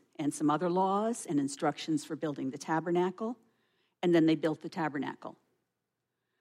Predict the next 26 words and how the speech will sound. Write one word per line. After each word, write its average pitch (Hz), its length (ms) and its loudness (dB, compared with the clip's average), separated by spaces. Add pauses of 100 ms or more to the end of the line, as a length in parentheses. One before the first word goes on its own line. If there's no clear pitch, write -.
(380)
The 165 80 -2
Bible 160 280 6
tells 156 320 0
us 156 140 -4
the 170 100 -6
tabernacle 165 720 0
was 151 180 -6
completed 156 500 -4
on 139 140 -2
the 135 80 -6
first - 480 -6
day 170 400 -2 (680)
of 139 140 -12
the - 80 -18
first - 520 -2
month 147 340 -2 (680)
of 156 160 -6
the 170 80 -6
second 160 440 -4
year 180 280 0
after 147 260 -4
they 147 160 0
left 143 380 -8
captivity 139 580 -4
in 139 80 0
Egypt. - 460 -8